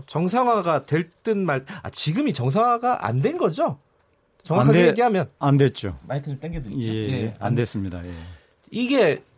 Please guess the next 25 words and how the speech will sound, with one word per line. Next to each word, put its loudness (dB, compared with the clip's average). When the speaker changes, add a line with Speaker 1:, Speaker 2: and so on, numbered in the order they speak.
Speaker 1:
그 0
자유한국당 4
책임이다 0
이렇게 2
보는 2
쪽이 0
많은 2
것 6
같아요. 0
여야 2
사당, -2
나머지 -2
사당은. -4
왜냐하면은 0
나경원 2
원내대표가 0
사인까지 0
해놓고 0
의원총회에서 0
지금 -8
추인이 -6
안 -4
된 -2
거 -2
아닙니까? -8